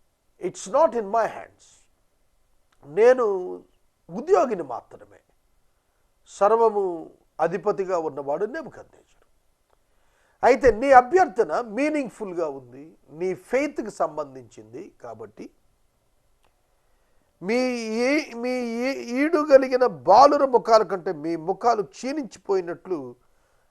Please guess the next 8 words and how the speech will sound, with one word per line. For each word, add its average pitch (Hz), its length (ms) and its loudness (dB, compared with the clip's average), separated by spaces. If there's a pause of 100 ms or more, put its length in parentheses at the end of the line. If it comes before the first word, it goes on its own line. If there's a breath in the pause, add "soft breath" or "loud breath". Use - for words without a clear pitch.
(180)
ఆయన 175 200 2
కనబడితే 151 640 -10 (840)
రాజు 127 500 -6
చేత 170 160 -4
నాకు 127 260 -16
ప్రాణం - 520 -20 (260)
భయం 117 180 -20
ఉంది. 123 280 -20